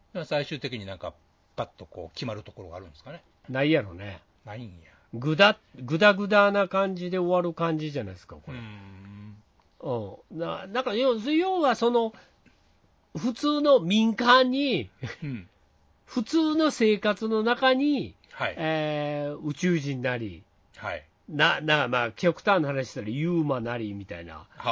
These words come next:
Speaker 1: はあ、はあ、はあ。
Speaker 2: もんが入り込んでくると、
Speaker 1: うん。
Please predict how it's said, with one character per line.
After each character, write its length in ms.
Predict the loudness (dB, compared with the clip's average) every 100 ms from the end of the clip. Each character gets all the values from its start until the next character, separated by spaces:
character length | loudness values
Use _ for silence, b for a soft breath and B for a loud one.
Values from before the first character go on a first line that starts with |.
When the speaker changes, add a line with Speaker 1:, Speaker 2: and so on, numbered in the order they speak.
| 0
Speaker 1:
は 280 | 2 4 4
あ、 40 |
は 220 | 4 2
あ、 40 | 2
は 120 | 4
あ。 20 |
Speaker 2:
も 220 | 6 6
ん 60 | 4
が 220 | 4 4
入 260 | 4 4 4
り 100 | 0
込 200 | 0 0
ん 60 |
で 120 | 0 -2
く 120 | -2
る 120 | -2
と、 400 | 2 4 2 -2 _ _
Speaker 1:
う 40 | -6
ん。 220 | -6 -8